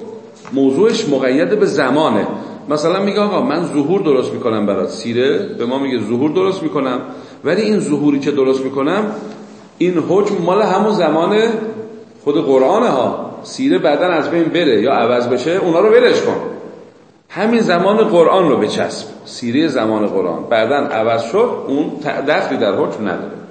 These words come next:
و هذا به خلاف دلیل دال علی حجیت ظهور الخطاب، فان موضوعه هو ظهور الخطاب فی زمن صدور اون خطاب که قرآن هست یا حدیث هست، اصلاً هر متنی.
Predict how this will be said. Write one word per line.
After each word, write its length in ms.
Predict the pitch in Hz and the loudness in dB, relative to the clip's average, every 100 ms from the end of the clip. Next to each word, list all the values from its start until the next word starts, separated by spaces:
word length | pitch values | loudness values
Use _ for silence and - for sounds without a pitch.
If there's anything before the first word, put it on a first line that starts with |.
| - - - - | -20 -20 -20 -8
و 60 | 117 | -2
هذا 440 | 113 117 117 131 | 2 2 4 2
به 120 | 110 131 | 2 2
خلاف 400 | 110 107 101 104 | 0 2 2 0
دلیل 480 | - 101 104 104 | 0 0 0 0
دال 360 | 101 - 123 113 | 0 2 2 2
علی 220 | 98 104 95 | 2 0 2
حجیت 340 | 113 110 139 - 113 | 0 2 0 0 -4
ظهور 260 | 123 151 139 | -4 -2 0
الخطاب، 580 | 113 - 127 147 170 214 214 - - - - - - - | 0 0 -2 2 2 2 -2 -8 -12 -16 -18 -20 -20 -18
فان 480 | - 135 147 151 151 | -2 2 2 2 2
موضوعه 460 | 151 147 139 156 147 | 2 2 2 2 2
هو 520 | 151 220 180 196 220 | 2 2 4 4 4
ظهور 360 | 175 170 214 | 4 4 6
الخطاب 600 | 233 226 185 160 196 220 | 6 6 2 2 2 2
فی 240 | 240 214 247 | 0 0 -2
زمن 640 | - 185 226 269 285 285 | 0 0 2 2 2 4
صدور 520 | 285 - 170 156 135 117 | 2 2 2 4 4 4
اون 360 | 117 117 120 - - - | 4 2 -2 -6 -10 -6
خطاب 680 | 127 113 123 117 117 117 - - - - - _ _ | -6 0 2 4 2 -2 -8 -14 -16 -20 -20 _ _
که 100 | 135 | -6
قرآن 420 | 110 123 120 123 | 2 2 4 2
هست 220 | 120 104 | 0 -2
یا 100 | 113 | -2
حدیث 320 | 104 101 127 | -2 -2 -2
هست، 160 | 131 123 | -4 -2
اصلاً 200 | 151 190 | -2 0
هر 200 | 190 254 | 0 0
متنی. 380 | 254 180 - | 0 -2 -2